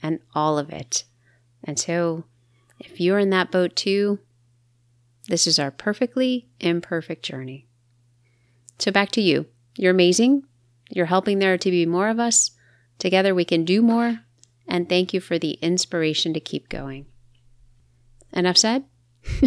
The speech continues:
So if you're listening to this right when it comes out, you'll know that it's football season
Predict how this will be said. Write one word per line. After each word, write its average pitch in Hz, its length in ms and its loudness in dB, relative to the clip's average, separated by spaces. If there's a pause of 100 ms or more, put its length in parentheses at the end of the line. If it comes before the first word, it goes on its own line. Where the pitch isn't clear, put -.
(2000)
So - 160 2
if 240 180 4
you're 233 140 6
listening 254 400 6
to 202 80 4
this 190 280 2
right 190 200 2
when 196 120 2
it 180 120 0
comes 165 280 -2
out, 165 220 -4
you'll 185 160 -4
know 170 240 0
that 175 160 -4
it's 165 180 -2
football 170 440 -4
season 156 580 -2